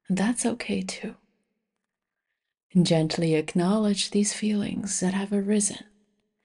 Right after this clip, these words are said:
and hold them with gentleness and compassion. Then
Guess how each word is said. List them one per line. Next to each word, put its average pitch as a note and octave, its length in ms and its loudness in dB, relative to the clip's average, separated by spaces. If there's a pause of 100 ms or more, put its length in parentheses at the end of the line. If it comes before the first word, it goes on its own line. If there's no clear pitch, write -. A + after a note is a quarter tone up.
(540)
and E3+ 160 2
hold G3 300 4
them - 280 -4
with F#3 220 -8
gentleness G#3 920 0
and F#3 120 0
compassion. F#3 680 -4 (1500)
Then E3 420 -4